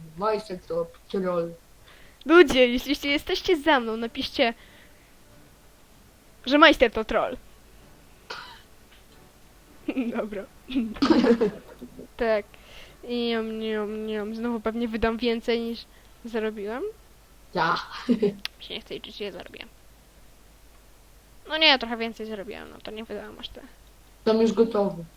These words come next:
Speaker 2: Ajajajajajaj. Wiesz co, z tobą mi się fajnie wbija, bo mi się ostatnio nie
Speaker 1: Majster.
Speaker 2: chciało... No.
Speaker 1: Tiger do mnie pisze. <laughs>
Speaker 2: A co chce?
Speaker 1: Czy nagrywamy na streamie? <laughs>
Speaker 2: Powiedz mu, że nie.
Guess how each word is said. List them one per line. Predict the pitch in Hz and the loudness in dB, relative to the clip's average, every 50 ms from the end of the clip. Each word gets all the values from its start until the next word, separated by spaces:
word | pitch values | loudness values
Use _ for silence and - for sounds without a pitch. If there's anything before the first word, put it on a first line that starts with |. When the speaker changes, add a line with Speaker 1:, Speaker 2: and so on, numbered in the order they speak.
| - - - - - - - - - - - - - - - | -20 -20 -20 -20 -20 -20 -20 -20 -20 -20 -20 -20 -20 -20 -18
Speaker 2:
Ajajajajajaj. | 269 262 262 254 247 247 247 247 247 247 247 247 247 247 254 254 262 285 330 349 370 359 349 311 294 302 311 302 262 247 240 240 240 247 240 247 240 220 - - - - - - - - | -14 -10 -8 -8 -6 -6 -6 -6 -6 -6 -6 -6 -8 -8 -8 -8 -8 -8 -6 -6 -6 -6 -6 -8 -8 -10 -10 -10 -10 -10 -10 -10 -10 -10 -10 -10 -12 -12 -16 -20 -20 -20 -20 -20 -16 -10
Wiesz | 262 269 - | -10 -10 -6
co, | - 370 | -6 -6
z | 403 - | -4 0
tobą | - 403 415 392 | 2 2 4 2
mi | 392 - | 2 0
się | - 359 | -2 -4
fajnie | - - 370 320 320 330 311 269 | -2 -2 0 0 0 0 0 0
wbija, | 247 302 302 285 247 226 - - - - - - - - - - | 0 0 2 2 2 2 0 -6 -16 -18 -18 -20 -20 -20 -18 -14
bo | 254 254 | -10 -6
mi | 285 330 | -4 0
się | - - 330 | 2 2 2
ostatnio | 349 - 392 359 - 339 | 2 2 0 -2 0 2
nie | 339 | 6
Speaker 1:
Majster. | 233 254 262 359 359 330 - 240 220 | 6 6 6 6 4 2 2 2 0
Speaker 2:
chciało... | 190 170 - - - - - - | -2 -6 -12 -16 -18 -20 -18 -10
No. | 247 220 233 262 - - - - - - - - - - - - - | -6 -6 -6 -6 -6 -12 -20 -20 -20 -20 -20 -20 -20 -20 -20 -4 0
Speaker 1:
Tiger | 254 277 269 233 262 254 233 | 2 2 2 2 0 0 2
do | 247 240 | 2 2
mnie | 233 233 233 | 2 0 0
pisze. | 226 240 240 226 - - 190 185 - - 269 247 233 208 185 | -2 -4 -4 -6 -4 -6 -8 -8 -6 -4 -6 -4 -4 -6 -12
<laughs> | - - - - - - - | -16 -18 -20 -20 -20 -16 -14
Speaker 2:
A | 247 | -14
co | 240 - - 247 247 247 | -10 -4 -2 -2 -2 -2
chce? | 247 - - 240 240 247 240 - - | -6 -8 -8 -8 -6 -8 -10 -14 -16
Speaker 1:
Czy | - - 233 | -4 -2 2
nagrywamy | 247 269 262 254 262 262 240 269 262 262 262 254 247 247 | 4 4 4 4 2 2 2 2 2 2 0 0 -2 -2
na | 240 | -4
streamie? | - - - 240 220 208 196 185 185 - - 262 240 - - 185 - - | -6 -4 -4 -4 -4 -4 -8 -10 -12 -6 -4 -4 -4 -4 -8 -14 -16 -18
<laughs> | - - - - - - - - | -20 -20 -20 -20 -20 -20 -12 -12
Speaker 2:
Powiedz | - 277 - 277 254 - | -12 -10 -10 -12 -10 -8
mu, | 277 262 262 | -8 -6 -4
że | 262 269 262 | -4 -4 -4
nie. | 254 254 247 220 220 | -4 -4 -4 -6 -8